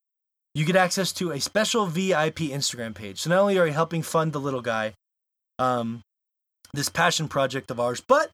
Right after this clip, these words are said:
you get access to a top secret Instagram page for the Filipino Johnny Depp. And it's a lot of fun. I will get up a secret, vi-, uh, an old video I had this week where I got two legendary exotics in Destiny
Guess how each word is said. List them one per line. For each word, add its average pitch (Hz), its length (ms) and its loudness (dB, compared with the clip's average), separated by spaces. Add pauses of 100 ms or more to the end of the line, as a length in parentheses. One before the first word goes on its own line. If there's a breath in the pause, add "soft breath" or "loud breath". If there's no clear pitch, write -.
(140)
you 175 100 0
get 190 100 6
access 190 280 0
to - 120 -2
a - 40 0
top 208 280 0
secret 220 320 -2
Instagram 180 480 0
page 160 340 0
for - 120 -6
the 143 100 -4
Filipino 160 640 0
Johnny 135 320 -2
Depp. 147 280 0 (400 loud breath)
And 139 220 0
it's 131 120 -6
a 147 60 0
lot 143 140 4
of 131 80 0
fun. 127 260 0
I 143 140 2
will 185 140 2
get 202 140 2
up 185 100 0
a 160 60 -4
secret, 185 360 -4
vi-, 156 140 -8
uh, 147 320 2
an 151 100 -4
old 170 220 2
video 185 300 2
I 185 100 2
had 175 240 0
this 180 180 -4
week 185 220 -6 (260 loud breath)
where 151 140 4
I 151 40 4
got 147 160 2
two 190 200 -2
legendary 170 500 2
exotics 147 640 2 (160)
in 143 100 -6
Destiny 185 540 0